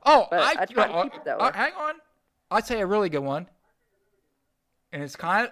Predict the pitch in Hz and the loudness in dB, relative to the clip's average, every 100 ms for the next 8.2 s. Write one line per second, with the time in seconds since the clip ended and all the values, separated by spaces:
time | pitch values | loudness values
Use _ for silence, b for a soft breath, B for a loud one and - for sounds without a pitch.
0 | - 175 - 160 185 214 285 220 277 294 | -6 -8 -8 -8 -8 -6 -10 -8 -8 -8
1 | 285 285 285 _ _ _ _ _ _ _ | -8 -10 -14 _ _ _ _ _ _ _
2 | _ _ _ _ _ 202 285 294 - 139 | _ _ _ _ _ -2 -2 -4 -10 -10
3 | 127 160 - _ _ _ _ _ _ _ | -10 -12 -18 _ _ _ _ _ _ _
4 | _ _ _ _ _ _ _ _ 175 156 | _ _ _ _ _ _ _ _ -8 -2
5 | 202 208 202 - 277 254 - _ _ _ | 0 0 -4 -6 -6 -6 -12 _ _ _
6 | _ _ _ _ _ _ _ _ _ - | _ _ _ _ _ _ _ _ _ -12
7 | 151 170 220 254 254 254 196 226 226 214 | -8 -4 -2 0 2 2 0 -2 -4 -6
8 | 208 | -6